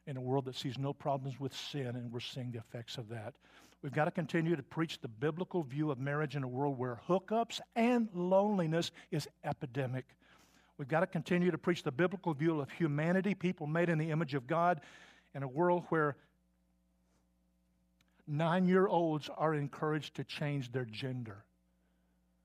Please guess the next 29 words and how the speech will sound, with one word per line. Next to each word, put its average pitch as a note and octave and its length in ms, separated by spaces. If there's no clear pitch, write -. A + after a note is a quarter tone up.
with D3 140
catastrophic D3+ 920
consequences. - 960
We've C3+ 120
got D#3+ 80
to E3 80
continue C#3+ 420
to C3 60
preach - 420
and B2+ 180
exhibit C3+ 520
the A#2+ 140
grace C#3 500
of A#2+ 160
God A2+ 320
in A#2 80
a A#2+ 60
world A#2+ 280
where A2+ 160
grace C3 520
is A#2+ 120
so C3 400
rare. B2 300
We've B2 160
got C#3 100
to C3 60
continue C#3+ 480
to B2+ 80
build B2 220